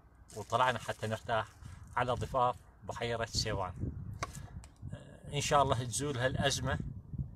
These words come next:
ويزول هذا الوباء بأسرع وقت، والكل يتمكنون من الخروج والسفر، وإن شاء الله تجون ونلتقي بكم وتزورون هذه البحيرة الجميلة اللي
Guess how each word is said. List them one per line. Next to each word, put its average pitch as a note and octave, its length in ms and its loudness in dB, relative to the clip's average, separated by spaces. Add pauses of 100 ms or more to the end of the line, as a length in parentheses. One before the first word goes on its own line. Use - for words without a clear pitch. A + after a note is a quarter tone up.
(480)
ويزول B2+ 400 0
هذا C#3 220 10
الوباء C3 400 6
بأسرع C#3 440 6
وقت، C#3 320 0 (960)
والكل D3+ 460 4 (440)
يتمكنون C#3 760 0 (440)
من B2+ 140 0
الخروج C3+ 480 0 (140)
والسفر، C3+ 580 6 (580)
وإن C#3+ 180 -4
شاء D3 180 8
الله C#3 120 8
تجون C#3 420 0
ونلتقي B2+ 520 2
بكم G#2+ 320 -2 (460)
وتزورون C3+ 640 2 (320)
هذه C3+ 160 8
البحيرة A#2 440 4
الجميلة A2+ 640 0 (100)
اللي G#2 360 -2